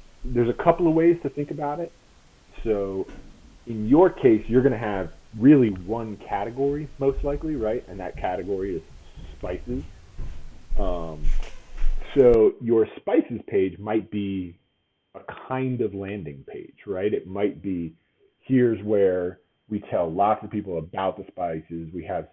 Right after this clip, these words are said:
some really good imagery, so a lot of words,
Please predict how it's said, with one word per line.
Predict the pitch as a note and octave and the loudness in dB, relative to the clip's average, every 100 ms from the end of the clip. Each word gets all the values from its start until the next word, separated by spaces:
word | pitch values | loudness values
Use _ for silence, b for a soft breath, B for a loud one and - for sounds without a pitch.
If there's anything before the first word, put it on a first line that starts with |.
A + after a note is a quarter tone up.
| F#2 | -18
some | D2+ D#2+ _ _ _ _ _ _ | -16 -18 _ _ _ _ _ _
really | G#2 A#2+ A#2+ | 0 2 2
good | G2+ A2+ G2 - | 2 0 0 -2
imagery, | G#2+ G2+ G2 G#2 G2 F#2+ F#2 F#2 _ _ _ _ | -6 -6 -4 -2 -2 -2 -6 -12 _ _ _ _
so | G2 D#2 - | -10 -10 -8
a | |
lot | D#2 D2+ F2+ F#2+ G#2 | -8 -6 -2 2 2
of | G2 E2 | 2 -2
words, | F2 F2 E2+ E2 | -4 -4 -4 -8